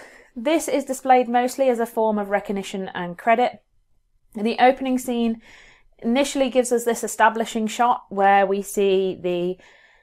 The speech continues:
um, sort of warehouse. It's full of low-key lighting, so lots of darkness, lots of shadows to connote there's a level of danger and crime.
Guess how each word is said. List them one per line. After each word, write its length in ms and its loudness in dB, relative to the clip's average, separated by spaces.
um, 320 -2
sort 180 -10
of 140 -8
warehouse. 840 2
It's 180 -2
full 160 0
of 140 4
low-key 460 2
lighting, 400 0
so 120 -4
lots 240 -2
of 80 -12
darkness, 440 0
lots 180 -4
of 80 -4
shadows 500 0
to 100 -16
connote 340 -6
there's 160 -2
a 20 -8
level 240 -2
of 100 -6
danger 300 -4
and 220 -8
crime. 580 -2